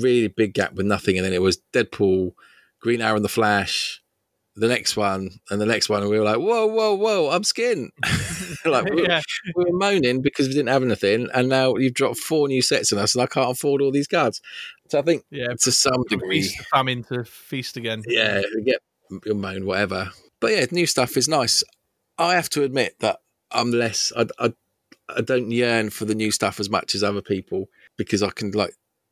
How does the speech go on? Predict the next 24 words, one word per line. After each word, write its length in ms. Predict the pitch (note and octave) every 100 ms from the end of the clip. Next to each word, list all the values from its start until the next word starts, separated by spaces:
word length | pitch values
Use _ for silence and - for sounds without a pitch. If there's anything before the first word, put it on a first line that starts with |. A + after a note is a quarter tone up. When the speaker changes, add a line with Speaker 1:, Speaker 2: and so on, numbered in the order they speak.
| -
Speaker 1:
it 100 | G#2+
takes 260 | - A#2+ -
me 60 | G2+
a 40 |
while 160 | F#2+ F#2+
to 80 | -
get 180 | F#2+
through 160 | - G2
the 80 | F#2+
stuff 260 | - G2+
I've 120 | G2+ -
got. 240 | A#2 - _ - - _ -
I'm 80 | G2+
a 20 |
little 200 | G#2+ A#2
bit 180 | A2 -
Speaker 2:
Yeah. 60 |
Speaker 1:
slower, 380 | B2 A#2+ G#2 F#2+
if 100 | F2 -
you 120 | - F#2+
hadn't 480 | F2+ - _ G2
already 300 | F2+ F#2+ F2+
noticed, 460 | F2+ F#2+ F2+ - - - - - -
uh, 260 | F#2 F#2